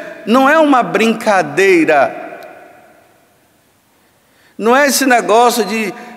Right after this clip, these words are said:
a preocupação da festa, não são as flores pra ornamentar a igreja, que isso deve ter mesmo e tem que ser bonito. Mas não é isso,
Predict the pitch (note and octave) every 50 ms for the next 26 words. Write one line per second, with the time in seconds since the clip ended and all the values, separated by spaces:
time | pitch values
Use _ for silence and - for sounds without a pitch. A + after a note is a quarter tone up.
0 | - - - - _ _ - D3+ F3 G3 - - A3 A#3 A#3+ A3+ A3+ - A#3 -
1 | A3 A3 G3 - - - - F#3+ G#3 A#3 A#3 A3 F#3+ G#3+ G3 F#3+ - - - -
2 | - G#3 G#3+ A3 G#3 F#3+ - - - - - F#3 F3 D#3+ - - - - - -
3 | - F#3+ A3+ B3+ A#3+ - - C4 C#4 C#4+ B3 - - - - - - G3 G#3 A3+
4 | B3+ C4 C4 A#3+ A#3 G#3 F3 - - - - - - - - - - - - -
5 | - - _ _ _ _ _ _ - - - A#3 B3 A3+ G#3+ A3 G#3+ A3+ A#3 A#3
6 | A#3 A3 G3+ A3+ A3 A3 A3+ G#3+ - - - F3+ G#3 G#3+ G#3 D#3+ D#3+ F#3+ G3+ A3
7 | B3 A#3 G3+ G3+ F3+ - A3+ A3+ B3 - - - G#3+ G3+ A#3+ A#3+ G#3 A#3 - A#3+
8 | G#3+ F#3 F#3 G#3 A3+ B3 A#3 G3 F#3 F#3+ E3 - - - - - - - F#3 -
9 | A#3+ B3 A#3+ - - - - A#3+ A#3+ A#3 A#3 C4 D4 D4 G#3+ A3+ C4+ C4 - -
10 | F3 D3 - - - - - - - - - _ _ _ _ _ _ _ _ _
11 | _ _ _ _ _ _ _ - - A#3 A#3+ B3+ B3 B3+ C#4 C#4 C#4+ C#4 B3+ A#3
12 | A#3 B3 C4+ C#4+ B3+ - - - A#3+ F#3+ D#3 B2